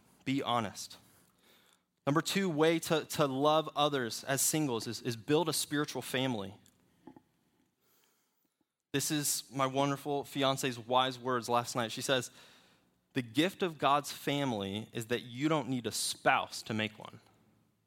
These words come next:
Isn't that good? The gift of God's family is that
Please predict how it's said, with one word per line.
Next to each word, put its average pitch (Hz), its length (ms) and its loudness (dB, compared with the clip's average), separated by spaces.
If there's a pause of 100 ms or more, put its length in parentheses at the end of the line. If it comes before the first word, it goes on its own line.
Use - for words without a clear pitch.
(160)
Isn't 208 200 -10
that - 0 -
good? 139 280 -6 (1120)
The 131 80 -2
gift 139 420 2
of 160 200 0
God's 139 320 6
family 127 580 0
is 117 120 -4
that 120 160 0